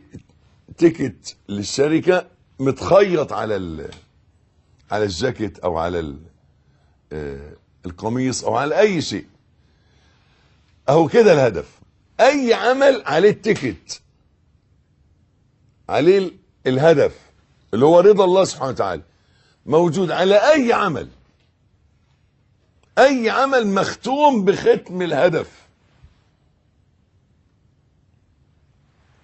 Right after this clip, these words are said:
لذلك الإنسان اللي هو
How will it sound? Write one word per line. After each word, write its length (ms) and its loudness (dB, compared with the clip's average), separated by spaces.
لذلك 480 -2
الإنسان 460 -4
اللي 140 -4
هو 360 -4